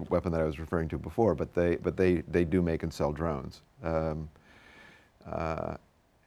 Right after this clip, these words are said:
and then there's just the pressure of science. I mean, my youngest daughter, who's now ten, is in a robotics club, uh, and it is hu-, a huge thing in s-, in schools around the world, sponsored by Lego and, and companies like that, which provide the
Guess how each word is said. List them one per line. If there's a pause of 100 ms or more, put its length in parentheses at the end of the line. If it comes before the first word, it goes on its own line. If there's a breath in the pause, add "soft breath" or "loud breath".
and
then
there's
just
the
pressure
of
science.
I
mean,
my
youngest
daughter,
who's
now (120)
ten,
is
in
a
robotics
club, (180)
uh,
and
it
is (420)
hu-,
a
huge
thing
in
s-,
in
schools
around
the
world, (220 soft breath)
sponsored
by (400 soft breath)
Lego
and,
and
companies
like
that,
which
provide
the